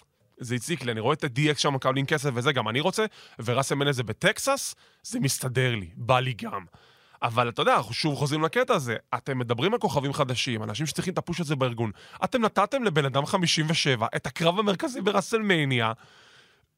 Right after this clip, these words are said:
ולא, לא, לא מתאים לי, לא, לא מתאים לי. היית עושה את זה בתור סגמנט בתוך האמצע הקארד, סבבה, היית נותן את הקרב הזה באמצע הקארד, סבבה. את הקרב המרכזי לבן אדם מחמישים ושבע,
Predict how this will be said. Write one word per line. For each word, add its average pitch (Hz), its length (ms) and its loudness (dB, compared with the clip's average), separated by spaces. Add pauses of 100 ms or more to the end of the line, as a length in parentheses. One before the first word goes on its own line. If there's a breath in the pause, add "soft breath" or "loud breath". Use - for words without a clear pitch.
(120)
ולא, 220 500 6
לא, 196 160 2 (120)
לא 208 100 4
מתאים 370 280 0
לי, 233 80 4 (260)
לא, 269 140 4 (320)
לא 185 120 2
מתאים 294 200 0
לי. 139 140 -2
היית 165 200 2
עושה 208 160 0
את 214 40 4
זה 208 40 2
בתור 160 200 0
סגמנט 202 340 0
בתוך 185 280 0
האמצע 180 280 2
הקארד, 226 320 2
סבבה, 127 480 2
היית 131 120 -2
נותן 123 160 -4
את 143 80 -6
הקרב 180 220 2
הזה 233 100 -2
באמצע 311 300 2
הקארד, 139 280 0
סבבה. 139 460 2 (340 loud breath)
את - 60 -14
הקרב 185 400 0
המרכזי 143 760 0 (300 loud breath)
לבן 127 200 2
אדם 135 160 2
מחמישים 170 440 0
ושבע, 185 220 0